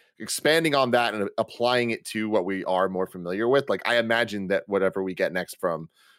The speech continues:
uh, Mario on the three D side is going to be built off of the ideas from Bowser's Fury being added to whatever Odyssey style thing they do. And we're seeing that here with, uh, Scarlet and Violet, uh, adapting the kind of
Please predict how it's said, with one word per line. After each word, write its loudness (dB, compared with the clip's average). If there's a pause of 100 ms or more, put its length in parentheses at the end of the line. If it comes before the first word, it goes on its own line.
(180)
uh, 4
Mario 6
on 2
the -4
three -8
D -2
side 0
is -6
going -2
to -2 (420)
be -4 (760)
built 4
off 2
of 4
the 0
ideas -2
from -4
Bowser's -2
Fury 0
being -8
added -4
to -6
whatever -2 (120)
Odyssey -6
style -2
thing -6
they -6
do. 0 (360)
And 0
we're 2
seeing 0
that 0
here 4
with, 0
uh, 0 (140)
Scarlet 0
and -20
Violet, 0 (140)
uh, -2
adapting -2
the -12
kind -4
of -4